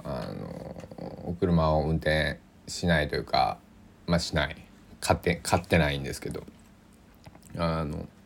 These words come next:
<clears throat> だから、あの、公共交通機関様々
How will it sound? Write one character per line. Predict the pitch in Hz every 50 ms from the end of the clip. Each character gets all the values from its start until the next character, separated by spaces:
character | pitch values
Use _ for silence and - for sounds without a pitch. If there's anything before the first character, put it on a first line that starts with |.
| -
<clears throat> | - - 170 - - - - 233 214 185 135 113 - - - - - - - - - - - - - - - - - - - - - - - - - - - - - - - - - - - - - - - - - - - -
だ | 95
か | 87 78
ら、 | 73 - 50 - - -
あ | - 76 73 67 67
の、 | 64 65 67 62 - - -
公 | - 98 92 85
共 | 85 - 90 87
交 | 87 92 90 87 85
通 | - - 82
機 | - -
関 | - - 78 73 76
様 | - 90 85 82
々 | - - 82 80 80 80